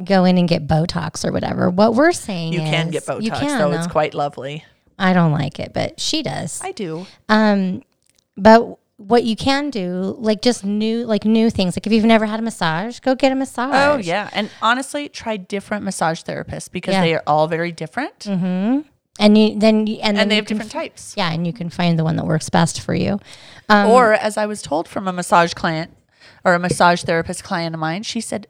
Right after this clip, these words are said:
Speaker 2: "Have multiple massage therapists because you're not always gonna want the same type of massage."
Speaker 1: Which is true.
Speaker 2: Yep, she
Speaker 1: They
Speaker 2: said,
Speaker 1: have to be versatile.
Speaker 2: I said, "Well, I kind of feel like I'm cheating on my massage therapist,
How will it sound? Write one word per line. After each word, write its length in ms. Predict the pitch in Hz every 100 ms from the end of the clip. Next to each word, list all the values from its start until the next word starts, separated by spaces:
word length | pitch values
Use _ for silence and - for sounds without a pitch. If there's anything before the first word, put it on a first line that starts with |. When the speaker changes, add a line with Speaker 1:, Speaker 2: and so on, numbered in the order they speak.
| -
Speaker 2:
"Have 220 | 277 285
multiple 400 | 320 349 - -
massage 420 | 190 - 151 175
therapists 500 | - 170 - - -
because 480 | - 202 262 262 220
you're 80 | 233
not 200 | 202 196
always 280 | 175 190 190
gonna 200 | - 190
want 160 | 180 175
the 60 |
same 220 | 180 - 175
type 220 | 160 -
of 60 | 180
massage." 560 | 202 269 302 202 - -
Speaker 1:
Which 180 | 202 220
is 140 | -
true. 340 | - 208 196 180
Speaker 2:
Yep, 160 | 269 285
she 120 | -
Speaker 1:
They 60 | 202
Speaker 2:
said, 100 | 214
Speaker 1:
have 80 | 233
to 60 | 214
be 80 |
versatile. 400 | 180 185 - 185
Speaker 2:
I 60 | 202
said, 160 | 214 202
"Well, 100 | 196
I 80 |
kind 260 | 190 - 196
of 60 | 240
feel 140 | 247
like 180 | 185 175
I'm 100 | 170
cheating 320 | - 185 220
on 80 | 190
my 120 | 151
massage 480 | 143 143 139 196 254
therapist, 560 | - 117 143 135 147